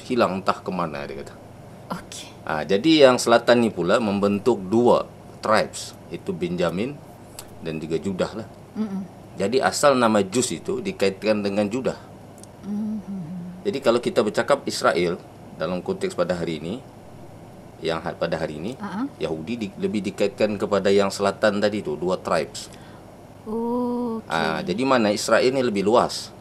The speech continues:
Speaker 2: Mm-mm.
Speaker 1: tapi Jus itu lebih merujuk kepada Judah. Ah, jadi ini yang kita kena faham lah.
Speaker 2: Mm-mm.
Speaker 1: Itu pandangan pada,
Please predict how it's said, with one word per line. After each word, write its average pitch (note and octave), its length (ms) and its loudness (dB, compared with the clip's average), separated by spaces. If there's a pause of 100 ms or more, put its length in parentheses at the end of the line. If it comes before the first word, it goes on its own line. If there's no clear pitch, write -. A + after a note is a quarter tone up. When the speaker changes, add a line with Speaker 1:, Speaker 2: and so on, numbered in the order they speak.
Speaker 2:
Mm-mm. A3+ 160 0
Speaker 1:
tapi F#3+ 320 -2
Jus A2+ 240 0
itu G#2+ 240 -2
lebih G2+ 320 -2
merujuk G2 320 -4
kepada A2 240 0
Judah. F#2 340 -2 (1200)
Ah, C#2+ 320 -10
jadi F#2+ 320 -4
ini A2 80 2
yang G#2 80 -2
kita F#2+ 240 -4
kena G2 160 -2
faham G2 320 0
lah. G#2 80 -6 (320)
Speaker 2:
Mm-mm. F#3 240 -8 (720)
Speaker 1:
Itu - 240 0
pandangan A2+ 560 10
pada, F2+ 560 4